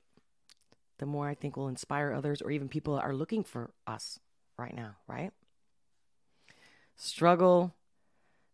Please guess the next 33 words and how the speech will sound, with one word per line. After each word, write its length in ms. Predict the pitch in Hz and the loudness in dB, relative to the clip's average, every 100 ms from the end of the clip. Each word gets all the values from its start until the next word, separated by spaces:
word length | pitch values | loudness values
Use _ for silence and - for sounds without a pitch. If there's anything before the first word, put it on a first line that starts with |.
| - | -4
Jennings 680 | 156 160 143 117 117 123 - - | 2 4 4 2 0 -4 -12 -4
did 180 | 131 | -2
a 40 | 123 | 0
song 300 | - 143 127 | 0 0 2
with 120 | 117 | 0
Tom 140 | 139 | 0
MacDonald, 300 | 120 123 113 | 0 2 2
God 120 | 110 131 | 4 4
We 60 | |
Trust. 180 | 151 139 | 4 4
Yeah, 280 | 226 240 220 | 4 8 8
yeah, 220 | 220 180 | 10 8
that's 220 | 185 208 | 8 6
the 80 | - | 6
one. 180 | 156 135 | 4 4
And 120 | 165 | 6
that's 140 | 165 | 6
the 100 | - | 6
one 120 | 156 147 | 4 6
I 80 | |
did. 240 | 127 120 - _ _ _ | 6 4 2 _ _ _
I 80 | 139 | 2
did 200 | 139 156 | 6 6
a 40 | |
reaction. 400 | 143 135 135 - | 8 8 6 4
I 40 | 123 | 0
don't 60 | |
know 40 | 123 | -2
if 80 | 135 | -2
you 60 | |
guys 220 | 131 120 | 0 0
seen 200 | - 139 | 0 -4
it, 140 | 113 | -4